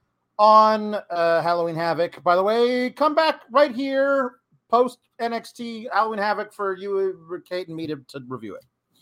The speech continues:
But, um, she's like, "Yeah, sure, why not? I'll beat the hell out of <laughs> Cora Jade, uh, out of Ren-, Roxanne Perez for you. Why not? It's my first televised match since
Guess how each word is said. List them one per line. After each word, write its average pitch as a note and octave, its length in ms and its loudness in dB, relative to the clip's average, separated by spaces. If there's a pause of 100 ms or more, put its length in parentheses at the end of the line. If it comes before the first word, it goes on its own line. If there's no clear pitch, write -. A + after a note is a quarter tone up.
(680)
But, F3+ 360 0
um, D#3+ 500 0 (340)
she's G#3+ 260 -12
like, G#3 260 0
"Yeah, A3 240 -2
sure, F#3+ 440 -4 (100)
why F3 220 -2
not? D3+ 320 -6 (280)
I'll F#3+ 160 4
beat E3 340 -6
the E3+ 100 -2
hell E3 200 -2
out D#3 120 -2
of D#3 200 -8 (220)
<laughs> - 220 -20
Cora G3 260 -2
Jade, F#3 360 2 (340)
uh, G3+ 360 0
out F#3 120 2
of D#3 160 0 (320)
Ren-, F3 300 -4
Roxanne G3 440 4
Perez E3+ 300 0
for D3+ 180 -2
you. D3 140 -4
Why D#3+ 180 -2
not? D3+ 300 -4 (260)
It's A3 240 -4
my G#3+ 160 0
first C4 560 0
televised G#3 600 2
match G3 420 -4
since F#3 320 -10